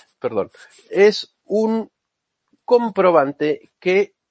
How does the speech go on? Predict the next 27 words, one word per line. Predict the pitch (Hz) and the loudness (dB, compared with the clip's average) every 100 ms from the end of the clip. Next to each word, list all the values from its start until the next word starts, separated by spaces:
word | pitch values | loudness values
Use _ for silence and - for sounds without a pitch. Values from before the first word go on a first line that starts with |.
| _ _ _ | _ _ _
no | 120 139 175 240 | _ -6 -2 0
registra | 240 220 277 - 175 147 | 0 -2 -6 -6 -4 -2
la | 135 | -2
intención | 127 131 131 131 147 131 | -6 -8 -10 -8 -8 -6
del | 123 | -8
voto | 127 120 | -8 -8
del | 123 113 | -8 -8
votante, | 113 107 104 95 95 92 _ - | -8 -6 -8 -10 -14 -16 _ -16
registra | 151 185 - 247 - 220 220 | -8 -8 -8 -12 -4 -2 -2
lo | 139 156 156 | -4 -6 -4
que | 127 | -4
la | 147 151 | 0 0
máquina | 190 226 214 202 185 | 0 -4 -4 -4 -4
dice | 240 220 180 131 | -6 -8 -6 -6
que | 143 | -6
es | 143 | -6
la | 127 | -6
intención | 127 127 120 - 123 | -8 -8 -10 -12 -12
de | 117 | -6
voto | 127 - 113 | -6 -6 -6
del | 110 | -6
votante. | 110 - 101 98 - - | -8 -6 -8 -8 -18 -18
No | - 190 240 | -8 0 2
hay | 240 | 2
forma | - 247 226 156 135 | -4 -4 -2 -2 -4
de | 131 | -4
saber | 123 123 127 160 | -6 -6 -6 -8